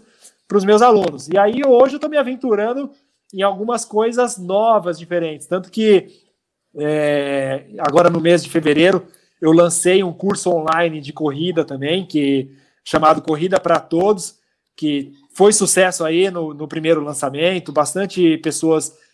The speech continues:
aderiram a ele, que eu vejo hoje uma dificuldade muito grande de informação, as pessoas não sabem por onde começar,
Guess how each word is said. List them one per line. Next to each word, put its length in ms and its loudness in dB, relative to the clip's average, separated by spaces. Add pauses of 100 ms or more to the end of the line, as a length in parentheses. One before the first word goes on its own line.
(120)
aderiram 600 2
a 120 -4
ele, 360 -2 (440)
que 720 0 (340)
eu 140 0
vejo 340 4
hoje 280 2
uma 100 -2
dificuldade 560 -4
muito 220 -10
grande 360 -6
de 120 -12
informação, 880 0 (200)
as 120 -8
pessoas 340 0
não 160 -2
sabem 640 0 (420)
por 200 4
onde 400 -2
começar, 880 0